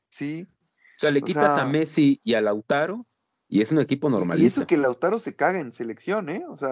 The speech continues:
Speaker 1: hasta los argentinos lo putean, porque el güey en selección no, nomás no.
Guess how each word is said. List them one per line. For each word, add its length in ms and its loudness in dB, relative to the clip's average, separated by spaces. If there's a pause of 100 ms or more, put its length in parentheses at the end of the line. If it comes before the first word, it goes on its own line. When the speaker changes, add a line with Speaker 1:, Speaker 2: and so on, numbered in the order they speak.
(140)
Speaker 1:
hasta 180 -6
los 100 -12
argentinos 380 -10
lo 100 -12
putean, 480 -10 (460)
porque 220 -8
el 100 -4
güey 200 0
en 80 -8
selección 580 -6
no, 880 -6
nomás 440 -8
no. 280 -8